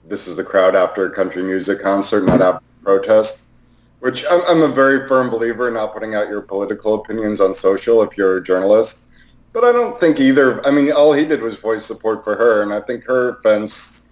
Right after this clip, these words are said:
uh, unless there's more to it than I'm reading, uh, her offense of putting up that photo and saying this was actually after a concert isn't really a political statement. It was, you, you know, a very light, light thing.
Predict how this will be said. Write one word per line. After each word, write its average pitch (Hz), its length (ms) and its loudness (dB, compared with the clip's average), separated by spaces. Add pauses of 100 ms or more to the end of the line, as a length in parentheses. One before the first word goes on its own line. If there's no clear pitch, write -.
(1300)
uh, 95 360 -8
unless 143 260 4
there's 135 220 0
more 123 180 2
to 120 120 4
it 117 120 2
than 110 120 -2
I'm 110 160 -4
reading, 110 420 -4
uh, 107 180 -6
her 113 200 0
offense 107 320 0
of 92 120 -14
putting 104 220 -2
up 98 180 -2
that 101 220 0
photo 101 280 2
and 98 100 -6
saying 101 240 -2
this 95 160 -6
was 95 140 -4
actually 98 320 2
after 98 320 2
a 95 80 -8
concert 104 540 -2
isn't 127 340 -2
really 107 340 4
a 98 60 -6
political 101 520 -4
statement. 87 480 -6
It 90 180 -8
was, - 380 -14 (1300)
you, 117 400 -2
you 107 340 -6
know, 87 220 2
a 90 100 -2
very 110 280 4
light, 92 440 0 (840)
light 98 380 -4
thing. 95 640 -2